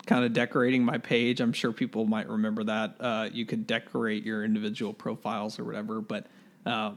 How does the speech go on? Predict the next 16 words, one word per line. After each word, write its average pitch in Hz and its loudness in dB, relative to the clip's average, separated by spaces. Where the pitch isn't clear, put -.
I'm 135 4
pretty 143 10
sure 135 8
mine 120 10
would 117 4
have 113 0
had 113 -2
skulls 117 2
or, 117 0
<laughs> - 2
you 196 12
know, 226 12
guitars 127 4
in 123 4
the 120 4
background. 123 2